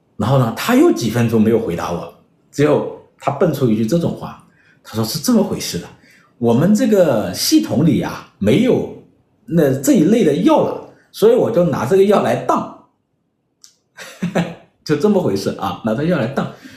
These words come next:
我说：“你拿这个药当，问题是不是对症下药的药呀？”然后他不说话了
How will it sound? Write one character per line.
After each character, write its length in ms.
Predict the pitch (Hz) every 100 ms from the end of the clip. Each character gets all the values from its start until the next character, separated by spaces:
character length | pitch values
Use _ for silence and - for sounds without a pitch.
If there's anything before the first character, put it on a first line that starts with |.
| - -
我 140 | 180
说 140 | 180 269
：“你 120 | 196
拿 180 | 151 175
这 100 | 240
个 80 | 226
药 320 | 233 277 220
当， 380 | 294 233 123 196
问 200 | 262 202
题 140 | 208
是 220 | - 233
不 180 | 170 -
是 120 | 180
对 220 | 220 285
症 160 | 269 240
下 240 | - 285
药 140 | 277 226
的 120 | 156
药 200 | 165 120
呀？” 120 | 95 - - _ _ _
然 160 | - 120
后 60 | -
他 80 | 127
不 140 | 127
说 140 | 120 -
话 160 | -
了 80 | -